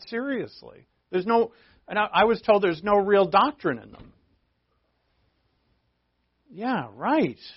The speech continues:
That's a lie. Look at John seven, seventeen twenty-four. Jesus' prayer,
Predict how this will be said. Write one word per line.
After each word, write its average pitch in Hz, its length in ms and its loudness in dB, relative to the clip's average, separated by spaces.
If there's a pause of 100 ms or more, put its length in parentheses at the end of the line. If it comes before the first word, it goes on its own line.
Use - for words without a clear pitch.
(440)
That's 156 180 -18
a 143 60 -8
lie. - 280 -18 (840)
Look 190 100 -4
at 196 60 -6
John 185 240 0
seven, 185 300 -4 (200)
seventeen 202 480 -4
twenty-four. 160 800 -4 (1120)
Jesus' 139 600 -12
prayer, 147 400 -2